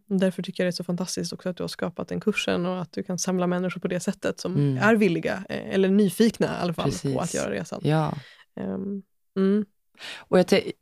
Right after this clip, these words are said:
Speaker 2: jag kommer också alltid tillbaka till att det är det här att choose your hard, för att det kommer vara s-, det kommer vara tufft oavsett. Det kommer vara tufft att gå min kurs och göra de förändringarna.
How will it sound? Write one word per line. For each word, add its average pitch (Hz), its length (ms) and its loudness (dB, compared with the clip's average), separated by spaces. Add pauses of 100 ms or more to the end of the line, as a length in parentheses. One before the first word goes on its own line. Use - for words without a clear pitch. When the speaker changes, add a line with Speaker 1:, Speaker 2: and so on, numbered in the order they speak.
(360)
Speaker 2:
jag 170 320 6
kommer 165 260 6
också - 180 0
alltid 170 240 2
tillbaka 147 340 4
till 139 200 4
att - 300 -2
det 147 160 2
är 143 40 6
det 143 60 4
här 135 180 6
att 135 180 2
choose 185 340 4
your 160 80 4
hard, 156 420 4
för - 160 4
att 151 60 2
det 160 80 2
kommer 160 260 4
vara 156 120 6
s-, - 160 2
det 160 120 4
kommer 165 240 6
vara 156 140 4
tufft - 320 4
oavsett. - 580 0 (360)
Det 156 100 4
kommer 190 260 6
vara 139 120 6
tufft - 360 2
att 139 120 6
gå 139 160 6
min 131 180 4
kurs 131 220 2
och - 60 2
göra - 160 6
de - 200 2
förändringarna. 147 680 4